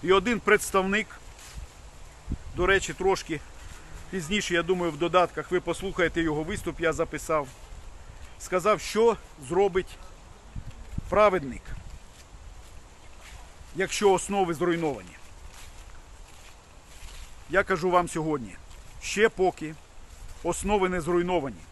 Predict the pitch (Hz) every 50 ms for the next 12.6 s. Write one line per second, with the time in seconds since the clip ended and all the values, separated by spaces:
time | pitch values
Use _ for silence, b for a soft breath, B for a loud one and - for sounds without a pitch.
0 | - - - - - - B B B B B B B B B B - - 160 170
1 | 175 185 185 180 180 180 180 180 170 - - 175 170 170 160 - - 165 165 170
2 | 180 185 170 170 170 165 165 160 - 170 160 170 170 165 156 139 127 110 98 -
3 | - - - - - - - - - - - - - - - - - - - -
4 | - - 196 190 156 123 - - - - 196 214 - - 170 175 - - 185 -
5 | - 208 214 208 180 160 151 131 113 - - 135 165 190 185 143 185 180 175 170
6 | 170 196 220 196 160 151 117 90 87 - - - - - - - - - - -
7 | - - - - - - - - - - - - - - - - 185 170 - 185
8 | 185 196 196 175 165 143 139 120 - - - - - - - - - 147 156 180
9 | 175 147 170 156 147 165 165 156 180 180 165 156 147 151 131 143 131 127 131 120
10 | 107 - - - - - - - - - - - - - - - - 180 180 190
11 | 190 185 180 151 180 175 - 185 175 - 185 180 165 160 139 - - 196 - -
12 | - 175 170 180 170 165 131 127 120 - - 92